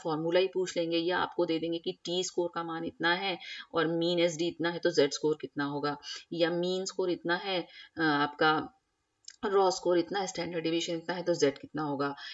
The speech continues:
या जेड इतना है तो टी कितना होगा, टी इतना है तो सी कितना होगा। तो हमको सारे फॉर्मूले पता होने चाहिए। फॉर्मूले पता होंगे तो numerical तो बिल्कुल आसान से, मतलब कठिन हमारा numerical नहीं है।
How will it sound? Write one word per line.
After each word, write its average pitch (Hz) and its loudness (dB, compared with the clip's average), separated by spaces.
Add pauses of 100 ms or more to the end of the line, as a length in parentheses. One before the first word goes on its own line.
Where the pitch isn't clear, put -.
(120)
या 170 10
जेड 170 10
इतना 170 -2
है 185 0
तो 170 0
टी 143 -4
कितना 156 -2
होगा, 156 2
टी 175 -2
इतना 170 -4
है 170 -2
तो 170 -6
सी 147 -8
कितना 147 -6
होगा। 156 -2
तो 165 -10
हमको 160 -10
सारे - -4
फॉर्मूले 151 -2
पता - -12
होने - -10
चाहिए। 151 -4
फॉर्मूले 180 -2
पता - -4
होंगे 415 -2
तो 453 0 (320)
numerical 160 -2
तो 170 -6 (320)
बिल्कुल 160 2
आसान 151 -2
से, 147 -6
मतलब 143 -4 (360)
कठिन 220 -2 (180)
हमारा 156 4
numerical 156 0
नहीं 190 -4
है। 147 -6